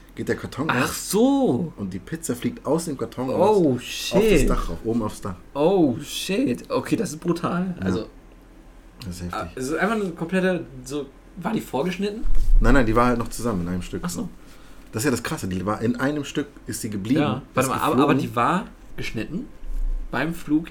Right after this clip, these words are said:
Speaker 2: ist sie aber zusammengeblieben oder war sie noch nicht mal vorgeschnitten?
Speaker 1: Nein, die war noch nicht mal, ich weiß nicht, ob sie vorgeschnitten war, aber ich glaube
Speaker 2: Okay.
Speaker 1: nicht, die war nicht schon
Speaker 2: Weil stell dir
Speaker 1: vorgeschnitten.
Speaker 2: mal vor, die
Speaker 1: Schon
Speaker 2: wär
Speaker 1: vor
Speaker 2: vorgeschnitten
Speaker 1: vorgeschnitten. Boah,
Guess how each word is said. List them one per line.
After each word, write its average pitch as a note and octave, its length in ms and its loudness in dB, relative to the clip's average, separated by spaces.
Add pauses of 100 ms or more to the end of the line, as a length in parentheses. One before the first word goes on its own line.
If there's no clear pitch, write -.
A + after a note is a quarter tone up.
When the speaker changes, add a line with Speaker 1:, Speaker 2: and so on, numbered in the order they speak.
Speaker 2:
ist - 120 -6
sie C#3+ 120 -4
aber B2 160 -2
zusammengeblieben F3+ 880 -6
oder C3+ 220 -4
war C3 100 -4
sie B2+ 120 -6
noch B2 160 -2
nicht B2 200 -8
mal B2 80 -8
vorgeschnitten? A2 480 -8
Speaker 1:
Nein, A2+ 120 4
die G#2 100 2
war A2 140 4
noch G2 80 0
nicht G2 100 -4
mal, F#2 80 -6 (100)
ich F#2 120 -10
weiß G2+ 120 -4
nicht, F2+ 100 -4
ob - 20 -14
sie - 60 -16
vorgeschnitten E2+ 440 -12
war, D#2+ 80 -10
aber E2+ 100 -10
ich E2 100 -12
glaube F#2 180 -2
Speaker 2:
Okay. F#2 100 0
Speaker 1:
nicht, F2 160 -8 (320)
die F2+ 60 -8
war F#2 100 -2
nicht F#2 100 -6
schon F2+ 180 -12
Speaker 2:
Weil G#2 120 -2
stell C3+ 160 0
dir C3+ 80 -2
Speaker 1:
vorgeschnitten. - 0 -
Speaker 2:
mal B2 100 -4 (300)
vor, D#3 80 -10 (120)
die - 40 -8
Speaker 1:
Schon G#2 100 -6
Speaker 2:
wär A2+ 120 2
Speaker 1:
vor D3+ 240 4
Speaker 2:
vorgeschnitten A#2+ 180 0
Speaker 1:
vorgeschnitten. A2+ 500 -4
Boah, E2 120 -8